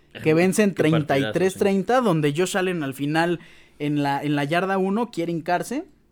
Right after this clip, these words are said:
Speaker 1: se le va el balón, lo recupera Vikingos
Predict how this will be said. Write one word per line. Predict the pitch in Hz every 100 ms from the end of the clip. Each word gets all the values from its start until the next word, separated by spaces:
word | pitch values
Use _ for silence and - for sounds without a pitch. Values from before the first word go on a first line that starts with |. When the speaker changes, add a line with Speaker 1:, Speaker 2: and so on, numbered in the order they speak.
| _
Speaker 1:
se | - 151
le | 143 139
va | 170
el | 202
balón, | 185 190 254
lo | 208
recupera | 156 147 135 165 165 151 135
Vikingos | 131 - 208 220 254 269